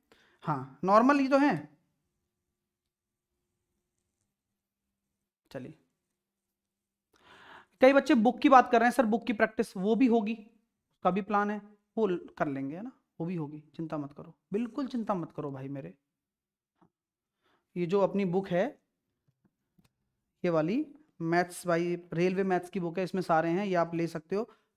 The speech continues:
Flipkart पर आपको मिल जाएगी। इसकी भी प्रैक्टिस मैं करवाऊँगा, लेकिन टाइम आने दो। टाइम कब आएगा सर? पेपर से दो महीने पहले इसी का ही चलेगा,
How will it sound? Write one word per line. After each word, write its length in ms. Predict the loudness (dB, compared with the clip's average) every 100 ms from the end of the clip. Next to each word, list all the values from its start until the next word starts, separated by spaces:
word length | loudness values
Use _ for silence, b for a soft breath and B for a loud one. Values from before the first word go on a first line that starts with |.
| -6
Flipkart 380 | -6 0 -2 2
पर 80 |
आपको 240 | 0 0 -2
मिल 180 | -2 -2
जाएगी। 380 | -2 -2 -6 -10 b b b b b -10
इसकी 320 | -10 -4 0
भी 120 | 0
प्रैक्टिस 380 | 2 0 0 -4
मैं 120 | -2
करवाऊँगा, 600 | -2 0 0 -2 -6 -10 _ _ _ _ _ _ _ -10
लेकिन 180 | -8
टाइम 340 | -4 -4 -2 -4
आने 200 | -6 -10
दो। 240 | -14 -18 _ _ _ _ _ _ _
टाइम 240 | -2 0
कब 180 | 0 2
आएगा 200 | 2 0
सर? 260 | -4 -8 -8 _ _ _ _ _ _ _
पेपर 280 | -2 0 -2
से 180 | -2
दो 220 | -2 2 2
महीने 240 | 2 0
पहले 300 | 0 0 0
इसी 160 | -2 -2
का 80 |
ही 60 | -2
चलेगा, 400 | 0 -4 -6 -10